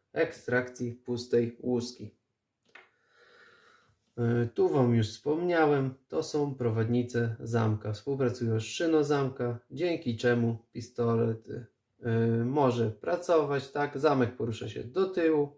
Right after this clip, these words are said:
jak i do przodu. Tutaj właśnie mamy blok ryglowy, który odpowiada nam za prawidłowe ryglowanie broni. W momencie krótkiego odrzutu lufy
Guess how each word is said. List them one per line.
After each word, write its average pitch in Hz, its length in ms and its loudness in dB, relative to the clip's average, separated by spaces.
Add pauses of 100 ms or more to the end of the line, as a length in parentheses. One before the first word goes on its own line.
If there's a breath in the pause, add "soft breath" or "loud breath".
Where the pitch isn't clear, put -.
(180)
jak 120 320 -2
i 117 240 -4 (140)
do 113 200 4
przodu. 110 440 -2 (1160 loud breath)
Tutaj 143 300 0
właśnie 117 360 0
mamy 113 500 2 (640)
blok 151 360 0
ryglowy, 139 520 2
który 165 320 -2
odpowiada 120 540 2
nam 113 180 2
za 120 140 0
prawidłowe 120 920 0
ryglowanie 117 840 2 (100)
broni. 113 500 2 (120)
W 123 100 -16
momencie 131 260 2
krótkiego 117 560 -2
odrzutu 117 400 -4
lufy 160 420 -4